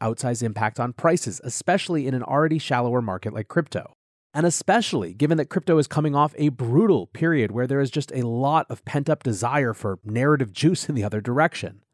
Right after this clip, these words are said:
The point here is that even if this is a sucker's rally overall, the conditions may be such that it could look a little wild in crypto in the short term. But let's talk now about another factor that could increase volatility in both crypto and in stocks.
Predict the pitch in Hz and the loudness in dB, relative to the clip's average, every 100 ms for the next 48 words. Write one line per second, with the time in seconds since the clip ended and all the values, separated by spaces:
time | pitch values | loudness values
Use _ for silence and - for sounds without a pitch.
0 | _ _ _ _ _ 113 190 190 147 156 | _ _ _ _ _ -2 2 2 4 4
1 | 139 156 120 120 170 180 160 165 147 139 | 4 2 0 -4 -2 0 0 -2 -2 -4
2 | 113 - - 156 123 127 127 110 101 87 | 0 0 0 0 0 0 0 -2 -4 0
3 | 143 113 98 110 _ _ - 131 143 180 | 2 2 0 -10 _ _ -6 -2 2 2
4 | 190 143 147 139 - 156 151 160 131 - | 2 0 0 -2 0 -2 0 0 -2 -2
5 | 113 165 294 285 170 110 151 147 113 98 | -2 0 0 0 0 2 2 0 -2 -4
6 | 170 123 98 90 - 156 170 - 71 - | -4 -2 -4 -6 0 0 0 -6 -12 -14
7 | - _ _ _ _ _ _ - 208 - | -20 _ _ _ _ _ _ 0 2 2
8 | 285 269 156 147 135 127 135 185 170 135 | 2 2 4 4 4 2 2 2 2 0
9 | 123 139 123 117 147 - 175 190 - 170 | 0 -2 -2 -4 -8 -2 0 0 0 0
10 | - 120 120 127 123 127 131 120 120 - | 0 0 0 -2 0 -2 -2 -2 -2 -4
11 | 107 101 101 104 87 82 - 135 120 - | -4 -2 -4 -4 -10 -10 -2 0 0 -2
12 | - - | -10 -12